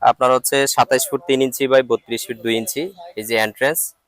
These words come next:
এখানে ড্রয়িং স্পেস, এখানে একটা মাস্টার বেড, এখানে হচ্ছে কিচেন, এখানে ডাইনিং স্পেস। এই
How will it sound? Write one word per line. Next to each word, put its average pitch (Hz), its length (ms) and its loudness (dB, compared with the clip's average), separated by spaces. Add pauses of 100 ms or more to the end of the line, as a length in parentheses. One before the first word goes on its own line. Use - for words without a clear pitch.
এখানে 117 260 -4
ড্রয়িং 113 360 0
স্পেস, - 400 -2
এখানে 110 220 -2
একটা 113 160 -4
মাস্টার 107 380 0
বেড, 131 200 2 (680)
এখানে 135 260 2
হচ্ছে 139 180 0
কিচেন, 151 420 2
এখানে 123 300 0
ডাইনিং 117 360 2
স্পেস। - 540 -2
এই 110 280 -2